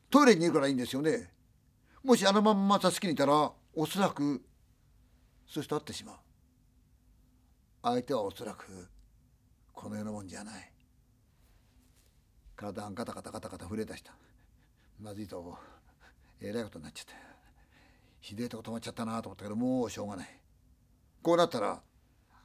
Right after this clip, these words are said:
相手に感づかれないようにここを出て、で、出口からね、それぞれ飛び出したら、もうね、あんたはもう玄関口のソファで寝ようが、どこで寝ようが、知ったこっちゃない。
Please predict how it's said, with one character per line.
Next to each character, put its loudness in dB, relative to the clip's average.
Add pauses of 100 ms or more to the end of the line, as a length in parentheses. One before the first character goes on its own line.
(100)
相 10
手 4
に 4
感 2
づ 0
か 8
れ 6
な 4
い 4
よ 8
う 6
に -2
こ -10
こ 4
を 6
出 2
て、 4 (760)
で、 0
出 4
口 4
か 2
ら 2
ね、 0 (140)
そ -4
れ 2
ぞ -2
れ -4
飛 0
び 6
出 2
し -6
た -2
ら、 -4
も 2
う -2
ね、 -2 (320)
あ -6
ん -10
た -8
は 0
も -8
う -16
玄 -2
関 -2
口 -4
の -2
ソ -2
フ 6
ァ 4
で 0
寝 0
よ 8
う 4
が、 0
ど 4
こ 4
で -4
寝 -2
よ 0
う 0
が、 -2
知 -16
っ -20
た -2
こ 2
っ 0
ち -4
ゃ -4
な -6
い。 -14